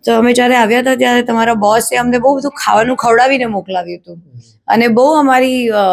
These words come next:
Speaker 1: મતલબ આમ અતિથિ દેવો ભવ વાળી જે એકચ્યુઅલ ફિલિંગ હોય ને, અમને એ દિવસે ખબર. તો અમે શો પણ પ્રમોટ કર્યો, કામ પણ કર્યું ને મસ્ત મજાની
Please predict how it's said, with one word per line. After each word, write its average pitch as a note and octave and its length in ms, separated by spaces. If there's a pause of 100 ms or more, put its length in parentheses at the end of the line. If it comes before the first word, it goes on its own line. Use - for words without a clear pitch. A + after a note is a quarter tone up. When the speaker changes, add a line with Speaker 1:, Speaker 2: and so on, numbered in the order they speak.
(920)
Speaker 1:
મતલબ B3 220
આમ B3+ 160
અતિથિ B3+ 420
દેવો B3+ 300
ભવ A#3+ 340
વાળી A#3+ 220
જે A#3 100
એકચ્યુઅલ A3+ 460
ફિલિંગ G3+ 340
હોય G3 120
ને, G3+ 120
અમને F#3 260
એ F3+ 40
દિવસે F3 280
ખબર. F3+ 160
તો G#3 140
અમે G3+ 160
શો G3+ 220
પણ A3+ 180
પ્રમોટ A3+ 360
કર્યો, A3 420
કામ G3 280
પણ A3+ 220
કર્યું G#3 460
ને G3 100
મસ્ત G3+ 380
મજાની F#3+ 400